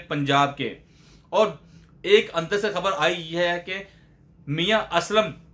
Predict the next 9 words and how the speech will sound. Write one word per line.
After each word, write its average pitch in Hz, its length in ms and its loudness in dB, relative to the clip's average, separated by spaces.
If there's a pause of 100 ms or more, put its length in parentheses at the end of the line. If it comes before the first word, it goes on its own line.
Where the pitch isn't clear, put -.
(520)
इकबाल, 170 400 4
जो 160 300 -2
के 180 220 -4 (420)
पीटीए 175 320 2
के 196 60 -2
रहनुमा 160 440 2
हैं 147 320 -2 (260)
और 160 160 0
उस 165 120 -8